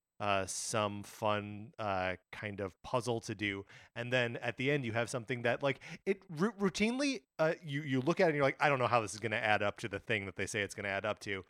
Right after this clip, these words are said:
Uh, and then when it's done, you are wowed by it. You are mystified by the, like, engineering feat that is turning all this cardboard and, like, reflective tape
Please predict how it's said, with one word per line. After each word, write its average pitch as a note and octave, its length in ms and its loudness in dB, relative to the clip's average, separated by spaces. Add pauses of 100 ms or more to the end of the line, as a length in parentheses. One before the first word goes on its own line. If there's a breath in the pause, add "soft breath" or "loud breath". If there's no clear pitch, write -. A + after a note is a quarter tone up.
(340 loud breath)
Uh, C3 140 -2
and C#3 100 -6
then C#3 140 0
when C3+ 100 -4
it's A2 160 -10
done, D3+ 420 2
you C#3+ 240 -2
are C#3+ 160 6
wowed C3 460 4
by F#2+ 200 0
it. F#2 100 -12
You C#3 180 -2
are D#3 140 6
mystified D3+ 720 2
by B2 180 6
the, A2+ 140 0
like, A2 260 -2 (300 loud breath)
engineering C#3 800 0
feat C3 420 -6
that A2+ 180 -2
is A2 400 0 (220 soft breath)
turning C3+ 300 -2
all A#2+ 100 2
this A2 160 -2
cardboard A#2 500 -2
and, G#2+ 120 -10
like, G#2 160 -4
reflective A2 580 -8
tape B2+ 360 -2